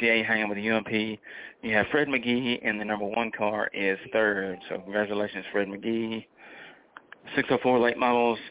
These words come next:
D J Hawkins in the ninety-six. Ninety-nine D, Isaiah Day, track owner, so that's pretty cool. See Isaiah doing good. Uh, the ninety-six M of Shannon Martin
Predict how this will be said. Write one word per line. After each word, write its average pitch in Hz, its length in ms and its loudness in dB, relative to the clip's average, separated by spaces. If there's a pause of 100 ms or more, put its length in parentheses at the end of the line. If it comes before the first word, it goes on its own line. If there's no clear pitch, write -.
(340)
D 117 120 2
J 110 160 2
Hawkins 107 560 0
in 104 80 -4
the 101 80 0
ninety-six. 107 720 2 (520)
Ninety-nine 120 600 4
D, 117 480 2
Isaiah 107 420 4
Day, 110 500 2 (220)
track 107 240 4
owner, 107 360 0
so - 120 -12
that's 104 120 2
pretty 98 220 0
cool. 101 360 0 (100)
See 101 100 2
Isaiah 101 520 2
doing 98 280 -4
good. 104 400 2 (520)
Uh, 101 400 4
the 98 120 0
ninety-six 123 600 2
M 120 320 2
of 101 100 -2 (140)
Shannon 117 320 0
Martin 117 360 0